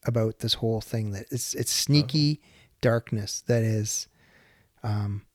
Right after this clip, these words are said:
Speaker 1: slowly eroding our, our holiness, you know, like, our,
Speaker 2: Yeah.
Speaker 1: and we're, we're to be like Christ, and yet we're like, "Well, yeah, hey, Jesus went to parties." I'm like, "Yeah, but he didn't get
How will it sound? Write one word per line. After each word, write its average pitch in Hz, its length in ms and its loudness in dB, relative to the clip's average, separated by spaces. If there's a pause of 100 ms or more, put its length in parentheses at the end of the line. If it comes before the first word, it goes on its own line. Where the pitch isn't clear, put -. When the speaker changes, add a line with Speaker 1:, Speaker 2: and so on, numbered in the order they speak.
(320)
Speaker 1:
slowly 147 680 8
eroding 113 800 2 (800)
our, 113 580 0 (1000)
our 120 120 2
holiness, 139 800 6
you 127 140 0
know, 127 220 2
like, 143 200 2
our, 123 220 4 (280)
Speaker 2:
Yeah. 92 300 0 (480)
Speaker 1:
and 139 220 4
we're, 139 260 4
we're 151 140 8
to 143 80 8
be 151 140 8
like 147 200 6
Christ, 180 460 4
and 139 120 8
yet 127 380 6 (1400)
we're 147 80 10
like, 147 80 10
"Well, 151 140 10
yeah, 170 160 12
hey, 185 180 10
Jesus 214 460 2
went 196 160 4
to 156 60 2
parties." 175 720 4 (340)
I'm 170 100 6
like, 160 180 0 (100)
"Yeah, 139 160 2
but 185 120 4
he - 80 -2
didn't 220 240 4
get 120 220 -2